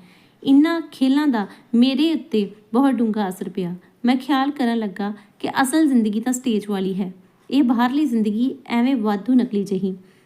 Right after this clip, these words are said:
ਇਨ੍ਹਾਂ ਨਾਟਕਾਂ ਨੂੰ ਵੇਖਣ ਦੀ ਰੁਚੀ ਨੇ ਮੈਨੂੰ ਵੀ ਲਿਖਣ ਲਈ ਪ੍ਰੇਰਿਤ ਕੀਤਾ ਤੇ ਸੱਤਵੀਂ ਕਲਾਸ ਵਿੱਚ ਪੜ੍ਹਦਿਆਂ ਹੀ ਮੈਂ ਚਿੱਤਰਕਾਰੀ ਉੱਤੇ ਅੰਗਰੇਜ਼ੀ ਵਿੱਚ ਇੱਕ ਕਿਤਾਬ ਲਿਖੀ। ਉਪਰੰਤ ਸਾਹਿਬਜ਼ਾਦਿਆਂ ਦੀ ਸ਼ਹੀਦੀ ਅਤੇ ਦਸ਼ਮੇਸ਼ ਜੀ ਦੀ ਅਦੁੱਤੀ ਸ਼ਖਸੀਅਤ ਉੱਤੇ ਇੱਕ ਅੰਗਰੇਜ਼ੀ ਨਾਟਕ ਲਿਖਿਆ।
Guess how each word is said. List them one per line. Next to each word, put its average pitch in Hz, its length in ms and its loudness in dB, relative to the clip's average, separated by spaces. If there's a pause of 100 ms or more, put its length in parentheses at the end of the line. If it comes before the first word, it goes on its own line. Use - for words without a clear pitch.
(340)
ਇਨ੍ਹਾਂ 294 300 4
ਨਾਟਕਾਂ 269 420 0
ਨੂੰ 311 100 2
ਵੇਖਣ 254 280 0
ਦੀ 254 120 4
ਰੁਚੀ 214 260 0
ਨੇ 262 120 4
ਮੈਨੂੰ 214 320 4
ਵੀ 202 80 -2
ਲਿਖਣ 202 280 0
ਲਈ 240 100 6
ਪ੍ਰੇਰਿਤ 208 320 -2
ਕੀਤਾ 220 380 -6 (320)
ਤੇ 302 80 -2
ਸੱਤਵੀਂ 311 360 0
ਕਲਾਸ 247 260 0
ਵਿੱਚ 247 120 -8
ਪੜ੍ਹਦਿਆਂ 240 380 -2
ਹੀ 277 100 2
ਮੈਂ 269 120 0
ਚਿੱਤਰਕਾਰੀ 226 560 -4
ਉੱਤੇ 240 280 -4
ਅੰਗਰੇਜ਼ੀ 233 420 2
ਵਿੱਚ 269 200 -2
ਇੱਕ 214 140 -6
ਕਿਤਾਬ 202 400 -4
ਲਿਖੀ। 185 360 -4 (420)
ਉਪਰੰਤ 226 420 0 (260)
ਸਾਹਿਬਜ਼ਾਦਿਆਂ 269 680 0
ਦੀ 294 100 2
ਸ਼ਹੀਦੀ 254 540 -2
ਅਤੇ 240 120 -6
ਦਸ਼ਮੇਸ਼ 240 440 2
ਜੀ 240 120 -4
ਦੀ 214 260 -4
ਅਦੁੱਤੀ 240 300 -2
ਸ਼ਖਸੀਅਤ 220 460 -2
ਉੱਤੇ - 180 -8
ਇੱਕ 214 100 -8
ਅੰਗਰੇਜ਼ੀ 220 380 -2
ਨਾਟਕ 190 340 -4
ਲਿਖਿਆ। 190 320 -6